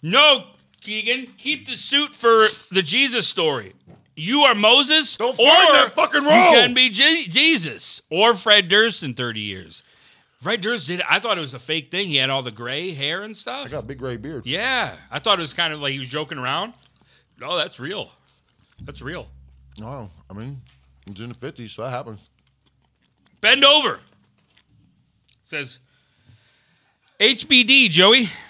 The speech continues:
Speaker 1: I turned twenty-nine yesterday. It's your birthday, too?"
Speaker 2: No. <laughs> I'm twenty-nine, though. So we
Speaker 1: And
Speaker 2: got
Speaker 1: happy
Speaker 2: that.
Speaker 1: birthday, Bend over.
Speaker 2: We got that in common. <laughs>
Speaker 1: Bend over's birthday.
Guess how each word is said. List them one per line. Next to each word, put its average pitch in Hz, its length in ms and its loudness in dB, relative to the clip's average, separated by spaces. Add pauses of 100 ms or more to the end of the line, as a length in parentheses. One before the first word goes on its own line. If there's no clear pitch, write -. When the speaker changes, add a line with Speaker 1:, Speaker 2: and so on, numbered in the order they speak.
(560)
Speaker 1:
I 151 80 -2
turned 240 320 -2
twenty-nine 254 560 4
yesterday. 127 480 -4
It's 135 120 -12
your 233 80 -8
birthday, 247 340 -4
too?" 330 320 -12 (1600)
Speaker 2:
No. 117 340 -12 (560)
<laughs> - 600 -20
I'm 139 220 -8
twenty-nine, 123 520 -8
though. 107 180 -12 (1000)
So 110 160 -8
we 110 140 -10
Speaker 1:
And 147 80 0
Speaker 2:
got 202 40 2
Speaker 1:
happy 262 220 0
Speaker 2:
that. 196 40 -12
Speaker 1:
birthday, 226 360 0
Bend 143 260 -4
over. 165 240 -4
Speaker 2:
We 127 140 -8
got 131 140 -6
that 151 180 -8
in - 60 -20
common. 120 300 -12 (640)
<laughs> - 680 -18
Speaker 1:
Bend 208 240 -2
over's 208 400 -2
birthday. 113 400 -8